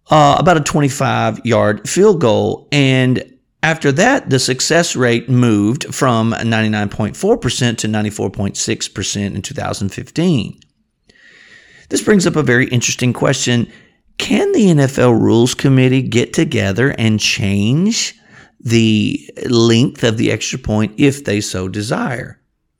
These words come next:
Well, the answer to that question is obvious. Well, yes, of course they can, because they're the N F L Rules Committee. They can decide how far the extra point is. They can decide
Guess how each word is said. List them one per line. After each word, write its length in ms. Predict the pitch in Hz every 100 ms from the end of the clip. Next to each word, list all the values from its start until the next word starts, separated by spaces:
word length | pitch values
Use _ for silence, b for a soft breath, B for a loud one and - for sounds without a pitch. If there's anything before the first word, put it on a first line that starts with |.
| _ _ _ _ B
Well, 120 | -
the 100 | 220
answer 160 | 233 -
to 60 | 151
that 160 | 139
question 400 | 139 143 131 131
is 140 | 127 131 -
obvious. 480 | 127 123 107 117 -
Well, 100 | 127
yes, 400 | 381 - - -
of 80 |
course 220 | - 440 -
they 120 | -
can, 200 | 113 127
because 240 | 143 127
they're 240 | 123 147 165 -
the 320 | 131 143 -
N 160 | 107
F 240 | 101 139 -
L 200 | 110 127
Rules 380 | 98 98 110 -
Committee. 640 | - 160 233 147 101 - -
They 160 | 135
can 160 | - 127
decide 760 | 123 - - - 127 120 139 B B B
how 140 | - 101
far 240 | - 107
the 140 | 107 113
extra 300 | - - -
point 360 | - 101 -
is. 320 | 156 185 170
They 120 | 139 113
can 160 | 101
decide 600 | 101 - 104 107 113 120